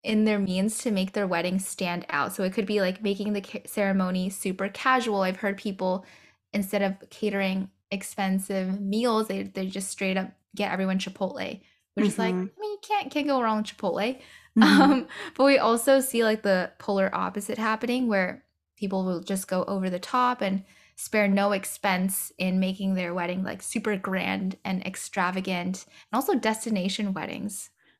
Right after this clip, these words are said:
Speaker 1: Another way that
Speaker 2: Mm-hmm.
Speaker 1: people are personalizing their, their ceremony. But, um, there are still some traditional elements, I think, like the white dress and the maid of honor, the bridesmaids.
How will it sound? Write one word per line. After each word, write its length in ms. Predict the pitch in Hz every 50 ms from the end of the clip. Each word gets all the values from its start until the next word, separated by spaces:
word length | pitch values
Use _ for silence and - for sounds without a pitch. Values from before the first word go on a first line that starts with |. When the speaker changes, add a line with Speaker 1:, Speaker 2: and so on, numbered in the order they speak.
| _ -
Speaker 1:
Another 320 | 208 208 202 202 196 196 196
way 200 | 190 175 185 185
that 160 | 214 208 208
Speaker 2:
Mm-hmm. 80 | 208 208
Speaker 1:
people 260 | 202 185 185 190 180
are 180 | - - 190 190
personalizing 920 | 190 - 196 180 185 - 190 180 175 170 175 180 185 175 170 - - 190 190 - - - _ -
their, 460 | 190 180 170 170 170 165 175 196 - _ -
their 140 | 175 165 175
ceremony. 720 | - - 185 170 165 170 190 - - - 85 - 196 190 - - - - - _ _ _ _ -
But, 240 | 190 180 170 170
um, 340 | 175 170 165 165 170 202 214 - _ _ _ _ _ _ _ _ _ _ _ _ _ _ _ _ -
there 220 | 247 285 - -
are 220 | 220 214 226 254 277
still 360 | 269 - - - 226 226 240
some 240 | 240 - 247 240 233
traditional 480 | - 247 208 196 202 - - 226 214 -
elements, 420 | 180 180 185 196 202 220 233 247
I 100 | 277 269
think, 380 | 262 269 285 285 294 302 - _ _ _ _ _ _ _ _ _ _ _ _ _ _ _ _ _ - - -
like 260 | - 190 180 180 -
the 80 | - 202
white 320 | 196 196 175 156 - - - _ -
dress 580 | - - 240 254 247 240 240 233 240 233 -
and 200 | 220 190 185 190 - - - - _ -
the 80 | 208 202
maid 240 | 196 190 175 175
of 120 | - 185 - -
honor, 320 | 208 220 220 214 220 214
the 80 | 208 190
bridesmaids. 640 | 190 208 202 208 208 208 208 - 220 214 214 214